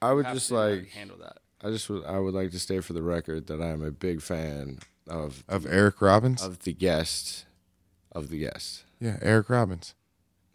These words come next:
Speaker 1: Is it
Speaker 3: It's Tony's son. We brought him on here on purpose
Speaker 2: Yes, yes, yes.
Speaker 3: to motivate Cameron out of fucking depression and make the best fucking version of himself.
Speaker 1: Well, it backfired, and that
Speaker 3: It's
Speaker 1: made
Speaker 3: Eric
Speaker 1: it
Speaker 3: Robbins, ladies and gentlemen.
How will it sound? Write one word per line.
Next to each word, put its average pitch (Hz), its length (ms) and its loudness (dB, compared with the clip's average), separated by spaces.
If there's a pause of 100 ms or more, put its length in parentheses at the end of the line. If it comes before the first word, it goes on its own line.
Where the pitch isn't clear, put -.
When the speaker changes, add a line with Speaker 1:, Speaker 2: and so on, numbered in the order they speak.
(120)
Speaker 1:
Is 98 140 -4
it 120 60 2
Speaker 3:
It's - 160 -6
Tony's 117 400 8
son. 87 320 0 (760)
We 113 100 4
brought 104 260 12
him 92 180 8
on 95 220 8
here 90 240 4
on 82 140 2
purpose - 760 -6
Speaker 2:
Yes, - 140 -20
yes, - 220 -20
yes. - 60 -18
Speaker 3:
to 110 60 -2
motivate 107 540 10
Cameron 90 560 4
out 90 160 4
of 85 80 2
fucking 92 400 2
depression 87 600 -2
and 90 160 2
make 92 220 4
the 80 80 -10
best 85 420 -2
fucking 95 360 -2
version 87 340 0
of 78 100 -2
himself. 80 480 -8
Speaker 1:
Well, 92 140 -2
it 117 140 0
backfired, 95 640 2
and 85 100 -2
that 117 140 2
Speaker 3:
It's 90 100 -4
Speaker 1:
made 95 120 0
Speaker 3:
Eric 107 280 6
Speaker 1:
it - 40 6
Speaker 3:
Robbins, 90 400 8
ladies 90 240 6
and 87 100 2
gentlemen. 90 420 6